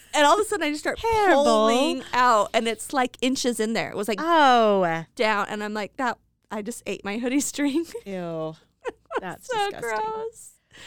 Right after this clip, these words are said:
Speaker 1: I
Speaker 2: That
Speaker 1: know.
Speaker 2: is disgusting.
Speaker 1: Yeah. So,
Speaker 2: Okay. Do you have any
Speaker 1: I
Speaker 2: other
Speaker 1: fail.
Speaker 2: ones for us?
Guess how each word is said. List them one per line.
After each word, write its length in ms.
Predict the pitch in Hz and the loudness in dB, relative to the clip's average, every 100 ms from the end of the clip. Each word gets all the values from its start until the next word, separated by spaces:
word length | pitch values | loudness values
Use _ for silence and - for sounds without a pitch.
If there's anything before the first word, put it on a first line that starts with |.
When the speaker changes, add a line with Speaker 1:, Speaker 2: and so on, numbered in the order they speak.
| - - - - | -18 -18 -18 -14
Speaker 1:
I 80 | 233 233 | -10 -8
Speaker 2:
That 40 | |
Speaker 1:
know. 220 | 226 226 226 | -8 -8 -10
Speaker 2:
is 100 | 196 | -12
disgusting. 680 | 226 - 220 202 - 165 - _ _ - | -16 -16 -16 -14 -16 -16 -18 _ _ -14
Speaker 1:
Yeah. 240 | 214 190 185 _ _ _ | -10 -8 -10 _ _ _
So, 80 | 190 | -14
Speaker 2:
Okay. 240 | 185 277 - | -10 -10 -6
Do 80 | - | 0
you 20 | |
have 100 | 214 | 0
any 200 | 220 220 - | 0 -2 -2
Speaker 1:
I 60 | |
Speaker 2:
other 120 | 220 233 | -2 -2
Speaker 1:
fail. 60 | |
Speaker 2:
ones 260 | 247 294 - | -2 -4 -6
for 120 | 269 | -4
us? 380 | 262 339 - - | -2 -4 -8 -16